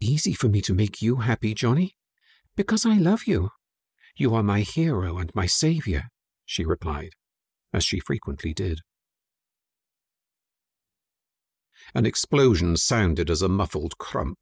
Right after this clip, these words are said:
from outside. The phone rang as John was reaching out for it. It was the person he'd been about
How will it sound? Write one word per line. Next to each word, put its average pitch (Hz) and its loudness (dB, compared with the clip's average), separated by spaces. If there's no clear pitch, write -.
from 73 -6
outside. - -6
The 107 0
phone 117 6
rang 85 4
as 80 -2
John 92 2
was 78 -2
reaching 90 -4
out 92 -6
for - -10
it. - -14
It 151 2
was 131 2
the 147 4
person 98 2
he'd 73 -2
been 85 0
about 90 -2